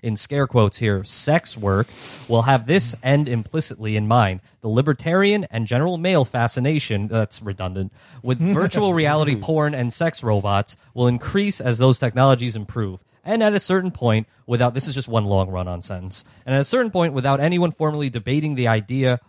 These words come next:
Speaker 1: of a right to sex, right-thinking people will simply come to agree that some such <laughs> right exists, and that it makes sense to look to some combination of changed laws,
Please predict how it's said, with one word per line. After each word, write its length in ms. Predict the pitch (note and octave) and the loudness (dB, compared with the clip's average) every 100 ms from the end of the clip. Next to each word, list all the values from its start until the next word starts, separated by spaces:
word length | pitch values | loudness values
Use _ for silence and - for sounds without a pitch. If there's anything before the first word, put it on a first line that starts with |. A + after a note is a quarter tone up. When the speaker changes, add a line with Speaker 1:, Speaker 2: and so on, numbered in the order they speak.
| - | -4
Speaker 1:
of 100 | A2 | 0
a 60 | |
right 280 | G2+ A2+ C3+ | 4 4 4
to 100 | - | 0
sex, 520 | A2 - A#2 G#2+ - - _ | -6 0 0 0 -6 -20 _
right-thinking 580 | A2 A#2+ D#3 E3 D3+ C#3+ | 2 2 2 -2 -4 -4
people 340 | B2 C3 - A#2+ | -2 -4 -2 -2
will 120 | G#2 | -2
simply 320 | C#3 B2+ A#2+ | -2 -4 -6
come 220 | - F#3+ | -2 -2
to 100 | G#3+ | 2
agree 360 | F#3+ E3+ G#3+ A#2 | 0 0 0 0
that 200 | A2+ A2 | 0 -2
some 220 | - A3 | 0 0
such 260 | - D#3 - | 2 0 0
<laughs> 80 | - | -2
right 160 | C#3+ C3+ | 2 2
exists, 480 | G#2+ A#2+ G2+ - - _ - | 0 0 0 -2 -14 _ -4
and 140 | A2+ | 4
that 120 | A2+ | 4
it 40 | A#2+ | 6
makes 260 | G3 - | 4 0
sense 300 | - A3+ - | -2 -2 -4
to 100 | - A#2 | -4 0
look 180 | D3 - | 0 0
to 80 | |
some 180 | A#2 A#2 | -4 -4
combination 580 | A2 C#3+ D#3 C3 B2+ C3 | -2 -2 -2 -4 -4 -6
of 100 | G#2+ | -8
changed 340 | - C3+ C#3+ | -4 -4 -4
laws, 380 | A#2 A2 G#2+ G#2 | 2 4 4 2